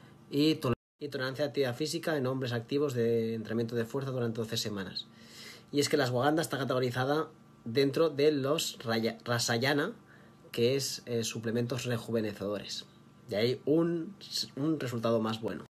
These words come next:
Conclusión, la ashwagandha se ya ha demostrado disminuir los suplementos que más disminuyen el cortisol, disminuir niveles de estrés y fatiga crónica, mejorar el sistema inmunológico aumentando las citoquin-, las, las cecas,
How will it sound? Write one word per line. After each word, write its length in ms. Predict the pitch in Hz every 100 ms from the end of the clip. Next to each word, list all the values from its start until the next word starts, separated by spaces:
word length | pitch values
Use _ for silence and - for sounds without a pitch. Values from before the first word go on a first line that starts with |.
| -
Conclusión, 480 | 143 139 139 170 143
la 80 | 135
ashwagandha 440 | 135 160 160 123
se 140 | -
ya 120 | 139 170
ha 20 |
demostrado 340 | 190 170 170
disminuir 540 | 151 147 143 143 123 -
los 100 | 139
suplementos 320 | 131 139 139 -
que 100 | 127
más 200 | 139 135
disminuyen 340 | 143 135 131
el 140 | 123
cortisol, 580 | 123 117 113 - 120 110
disminuir 400 | 107 120 131 147
niveles 240 | 165 156 139
de 60 |
estrés 280 | 123 120 113
y 20 | 117
fatiga 340 | 113 131 131
crónica, 380 | 113 113 110 95 - - -
mejorar 360 | 139 123 143 160
el 40 |
sistema 280 | 165 156 151
inmunológico 520 | 135 131 127 160 156
aumentando 380 | 135 117 120 135
las 100 | 127
citoquin-, 380 | 113 104 127 127
las, 300 | 131 120 -
las 240 | 120 117 -
cecas, 380 | 139 - 98